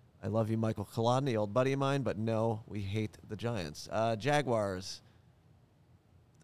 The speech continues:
Uh, I do like Trev. We'll give him, we'll put him in the yellow.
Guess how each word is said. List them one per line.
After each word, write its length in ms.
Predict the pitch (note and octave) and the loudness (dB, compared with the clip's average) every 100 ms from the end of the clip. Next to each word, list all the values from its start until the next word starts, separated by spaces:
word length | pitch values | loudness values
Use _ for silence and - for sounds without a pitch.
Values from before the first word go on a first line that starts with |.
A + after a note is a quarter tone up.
| - | -14
Uh, 460 | C3 C3+ C#3 C3+ C#3 - - _ - | -8 -4 -2 -2 -2 -8 -20 _ -12
I 80 | C#3 | -8
do 100 | C3 | -2
like 200 | C#3 A2+ | 2 2
Trev. 440 | - G#2 G#2 G#2 - | 0 -2 -2 -4 -8
We'll 120 | A2 | -6
give 120 | A2+ A#2 | -2 -2
him, 100 | G2+ | -2
we'll 100 | A#2+ | 0
put 140 | B2+ | 0
him 60 | A2 | 0
in 80 | G2+ | -2
the 60 | |
yellow. 280 | G2+ G2+ G2+ | -2 -4 -6